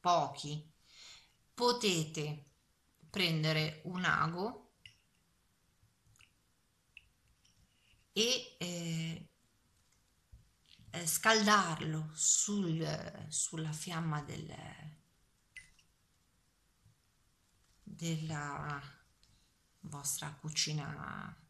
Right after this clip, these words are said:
dei vostri fornelli o un accendino, comunque fo-, boom,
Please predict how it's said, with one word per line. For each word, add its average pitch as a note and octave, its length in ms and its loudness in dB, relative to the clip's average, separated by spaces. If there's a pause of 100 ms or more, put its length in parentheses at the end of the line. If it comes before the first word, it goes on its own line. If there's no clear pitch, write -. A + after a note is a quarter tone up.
(1040)
dei E3+ 140 -8
vostri C#3+ 300 -2
fornelli D#3 920 -2 (340)
o C#3 400 -4
un C#3+ 160 -4
accendino, D3 1200 -4
comunque - 380 10
fo-, - 460 -4 (220)
boom, D3 540 -6